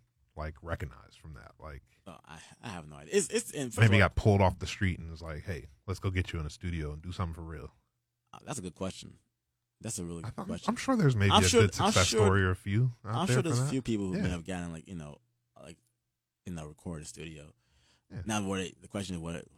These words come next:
Speaker 2: have they been able to profit off of it? I don't know,
Speaker 1: Of
Speaker 2: but,
Speaker 1: course, yeah.
Speaker 2: but, you know, you know, I'm glad it's off the table, 'cause to me that was very problematic. I hate using that word.
Speaker 1: <laughs>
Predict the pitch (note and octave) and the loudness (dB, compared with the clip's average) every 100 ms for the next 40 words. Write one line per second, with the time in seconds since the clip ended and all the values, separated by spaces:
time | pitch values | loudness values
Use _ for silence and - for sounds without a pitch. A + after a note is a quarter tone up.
0 | - D#2+ E2 E2 D#2+ C#2 - A#2 C3 A#2 | -16 -14 -12 -12 -12 -14 -4 0 2 2
1 | A#2+ B2 C3 - _ _ - E3+ D3 C#3+ | 2 2 -2 -4 _ _ -2 2 2 4
2 | C3 F#2 - - A2 - - - - - | 2 2 -2 -2 0 -2 -12 -16 -16 -18
3 | _ - A#2 D#2+ G#2+ F#2 F2 - _ _ | _ -2 -2 -2 -4 -4 -6 -10 _ _
4 | _ _ _ _ - D#2+ D#2 - - - | _ _ _ _ -14 -12 -10 -10 -12 -10
5 | - - - - - _ - C#3 B2 C#3+ | -6 -6 -6 -12 -18 _ -2 0 4 4
6 | C#3 G#2+ G#2 G#2 F2 E2+ D2+ - - - | 4 2 -4 -6 -8 -10 -12 -20 -12 -6
7 | G2+ - F#2 - C3+ C3+ C3 A2 F#2 G2 | -6 -8 -4 2 4 6 6 4 0 0
8 | A#2+ B2 A2+ A2 G2+ G2 _ - A2+ G2 | 4 4 4 2 -2 -6 _ -4 -2 0
9 | F#2 G2 G2 - _ _ - - F2 D#2+ | -2 -2 -4 -8 _ _ -18 -12 -12 -12
10 | D2 C#2+ C#2+ D2 - _ _ | -14 -14 -14 -16 -18 _ _